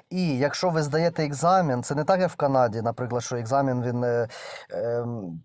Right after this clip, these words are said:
срок дії на два роки, і все, треба новий екзамен, бо сертифікат діє на два роки. В Польщі сертифікат діє, мені здається,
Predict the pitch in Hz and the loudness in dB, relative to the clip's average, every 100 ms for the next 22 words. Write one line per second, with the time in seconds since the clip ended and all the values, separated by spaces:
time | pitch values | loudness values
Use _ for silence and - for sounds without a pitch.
0 | - 131 127 - 160 151 127 165 165 131 | -10 -8 -6 -4 0 0 0 0 0 2
1 | 135 123 143 135 120 - 123 127 - 98 | 2 4 4 4 2 -2 -6 -4 -4 -2
2 | 120 117 127 131 113 110 135 139 113 104 | 0 0 2 2 0 0 0 0 0 -2
3 | 110 110 - 120 - 113 123 131 117 123 | -4 -4 -8 -10 -10 -10 -2 -2 -2 -2
4 | 120 113 113 113 110 - 110 - 196 - | -2 -2 -2 -2 -4 -6 -8 -2 -2 -2
5 | 160 - 151 139 127 135 160 151 127 147 | -6 -6 -6 -8 -8 -2 0 0 -2 -4
6 | 196 175 151 156 151 131 139 180 175 | -2 0 0 0 -2 -2 -2 -2 -2